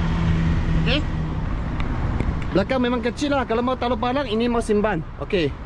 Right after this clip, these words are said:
So, tutup balik. Okey, tengok nombor tiga pintu, tak tahu macam mana. Ha, papan dia semua okey lah. Cantik-cantik lagi ni, tengok. Ha, ini kam sama original, ha. Sampai bawah, semua sekali.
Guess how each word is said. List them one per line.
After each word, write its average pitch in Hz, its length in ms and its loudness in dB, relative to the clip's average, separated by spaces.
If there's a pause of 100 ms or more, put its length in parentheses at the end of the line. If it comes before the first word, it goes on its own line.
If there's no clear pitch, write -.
(140)
So, 254 320 2
tutup 208 240 -2
balik. 185 240 0 (1400)
Okey, 135 320 2
tengok 214 480 2
nombor 196 560 2
tiga 196 320 2
pintu, 202 400 2
tak 214 160 2
tahu 220 80 4
macam 170 240 0
mana. 254 400 2 (720)
Ha, 120 400 2
papan 196 340 0
dia 220 80 4
semua 208 300 2
okey 220 180 4
lah. 175 240 4
Cantik-cantik 180 560 0
lagi 170 240 -2
ni, 170 160 2
tengok. 160 320 0 (240)
Ha, 127 480 0
ini 170 240 4
kam 190 240 0
sama 185 240 2
original, 185 480 2
ha. 220 180 2 (460)
Sampai 165 240 0
bawah, 190 560 0
semua 175 160 -2
sekali. 247 480 0